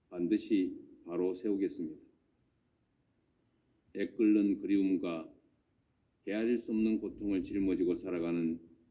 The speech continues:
유가족분들에게 국가가 또다시 등 돌리는 일 결단코 없을 것입니다. 진실을 끝까지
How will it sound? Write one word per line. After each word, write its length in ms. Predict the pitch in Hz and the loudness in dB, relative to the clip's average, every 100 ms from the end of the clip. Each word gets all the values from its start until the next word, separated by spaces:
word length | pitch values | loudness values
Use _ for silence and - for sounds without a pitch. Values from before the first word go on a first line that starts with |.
| _ | _
유가족분들에게 1120 | 85 92 90 87 - 85 80 80 80 90 80 - - - - - - _ _ - - _ | 0 0 -2 -4 -2 -2 0 0 0 -2 -2 -8 -14 -14 -14 -14 -16 _ _ -20 -20 _
국가가 560 | 92 98 117 101 80 - _ _ _ - _ | -4 -2 -2 -2 -6 -16 _ _ _ -20 _
또다시 640 | 92 92 98 - 95 90 92 | -8 -6 -6 -2 -2 -2 0
등 200 | 104 95 | 2 4
돌리는 480 | 104 107 101 90 85 | 6 4 4 2 4
일 340 | 98 87 98 - - _ _ _ _ _ _ | 4 2 0 -12 -20 _ _ _ _ _ _
결단코 800 | 95 92 117 113 - 101 82 73 - - _ _ - | -4 -2 -2 -4 -2 -2 -2 -6 -18 -20 _ _ -8
없을 360 | 117 - 113 | -8 0 0
것입니다. 420 | - - 90 - - - _ _ _ _ _ _ _ _ _ _ _ _ _ _ _ _ _ _ _ - | 0 -4 -8 -10 -14 -20 _ _ _ _ _ _ _ _ _ _ _ _ _ _ _ _ _ _ _ -2
진실을 560 | - 143 139 - 110 | 6 6 6 4 4
끝까지 480 | - 135 147 143 131 | 2 -4 -2 -2 -4